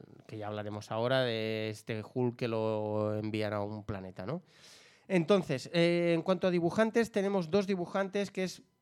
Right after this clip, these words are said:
mm, Carlo Pagulayan y Aaron Lopestri, ¿vale? Entonces, Carlo Pagulayan, eh, es filipino y ha trabajado también tanto en Marvel como, como en D C, ¿vale? Ha trabajado en Elektra,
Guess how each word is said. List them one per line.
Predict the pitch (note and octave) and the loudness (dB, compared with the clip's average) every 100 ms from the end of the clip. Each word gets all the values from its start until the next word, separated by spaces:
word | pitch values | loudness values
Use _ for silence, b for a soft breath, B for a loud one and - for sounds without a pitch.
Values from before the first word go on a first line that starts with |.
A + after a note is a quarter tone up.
| _ | _
mm, | E3+ D#3 D3+ C#3+ C#3+ C#3 | -6 -4 -2 -4 -6 -4
Carlo | D#3 F#3 E3 D3 C3+ B2 b _ - | -2 0 0 -2 -2 -8 b _ 2
Pagulayan | D3 C#3+ C#3+ C3+ D#3 F3+ G3+ G3+ b b | 2 4 2 4 2 2 -2 -8 b b
y | F3 G3+ G3+ - | -4 -4 -6 -6
Aaron | F3+ F#3 F3 | -4 -2 4
Lopestri, | D#3+ D#3 D3 - - F#2 - _ _ _ _ - | 4 4 0 -2 -10 -10 -12 _ _ _ _ -18
¿vale? | - A#2+ F3+ - _ _ _ _ _ _ - | -8 -6 -6 -8 _ _ _ _ _ _ -8
Entonces, | D3+ D3+ D#3+ C3+ - _ | -4 -2 -2 -4 -10 _
Carlo | F#3 F#3 G3+ - _ _ | -2 0 0 -4 _ _
Pagulayan, | G3 F3 E3 D3 D3+ F3+ E3 - b b b b | 0 2 0 0 2 0 -2 -8 b b b b
eh, | F#3 F3+ E3+ D#3+ | 2 6 6 4
es | F#3 F#3+ | 2 -2
filipino | F#3 E3+ G3+ G#3 G#3+ G3+ | 0 0 0 0 0 2
y | F3+ | 0
ha | |
trabajado | F#3 F3+ E3 F#3 F#3 | 0 -2 2 2 2
también | D#3+ E3+ F3 | 2 2 0
tanto | F3 F3 F3 | 2 0 4
en | D#3+ | 4
Marvel | D3+ E3 E3 D3 A#2 A2 - | 6 6 6 4 2 -2 -6
como, | - C#3+ C3+ B2+ B2+ A#2+ A#2 A#2 | -2 0 0 0 0 -2 -2 -6
como | A#2+ A#2 | -6 -4
en | A2+ | -4
D | A2+ | -4
C, | - G#3+ A3+ _ _ | 4 4 4 _ _
¿vale? | - C3+ G3 | -4 -4 -2
Ha | E3+ | -4
trabajado | D3 C3+ C#3+ D3 | -4 -4 -2 0
en | C#3 | 2
Elektra, | B2+ D3 D#3+ - F3 F3 F3 | 2 0 -2 -2 0 0 -2